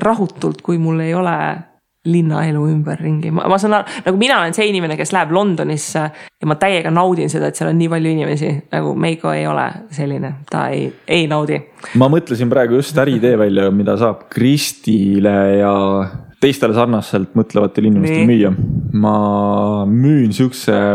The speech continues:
Speaker 2: boombox seti, kus on see
Speaker 1: <laughs>
Speaker 2: linnamüra peal ja siis see on kuskil, äh, lihtsalt hommikul kell kuus hakkab ilge
Speaker 1: Ja siis
Speaker 2: möll
Speaker 1: keegi
Speaker 2: pihta.
Speaker 1: käib, äh, järgi ja siis togib sind nagu, äh, mingi pulgaga justkui nagu tänaval kõnniks, jah?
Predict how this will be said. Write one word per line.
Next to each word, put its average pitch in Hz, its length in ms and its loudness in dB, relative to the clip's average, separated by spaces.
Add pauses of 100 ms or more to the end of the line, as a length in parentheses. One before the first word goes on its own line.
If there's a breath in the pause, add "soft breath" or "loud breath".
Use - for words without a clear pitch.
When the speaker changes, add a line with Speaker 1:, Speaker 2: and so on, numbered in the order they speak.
(200)
Speaker 2:
boombox 123 600 2
seti, 117 340 -2
kus 104 220 0
on 120 240 0
see 214 280 2 (100)
Speaker 1:
<laughs> 139 220 0
Speaker 2:
linnamüra 156 720 4
peal 117 340 2
ja 101 40 -4
siis 110 180 -6
see 120 120 0
on 117 100 -2
kuskil, 107 520 -4
äh, 101 500 -2
lihtsalt 123 480 -4
hommikul 110 420 0
kell 107 220 0
kuus 120 560 0
hakkab - 380 -10 (120)
ilge 131 320 4
Speaker 1:
Ja - 20 4
siis 120 100 4
Speaker 2:
möll 131 120 6
Speaker 1:
keegi 131 160 2
Speaker 2:
pihta. 170 100 -2
Speaker 1:
käib, 175 280 0
äh, 160 360 0
järgi 170 380 -2
ja 156 80 -2
siis 156 260 -6
togib 165 320 -2
sind 151 240 -4
nagu, 156 200 -2 (200)
äh, 147 160 -2
mingi 156 260 0
pulgaga 156 460 0
justkui 165 300 -2
nagu 151 160 -2
tänaval 156 340 -2
kõnniks, 156 320 -2
jah? 156 140 -4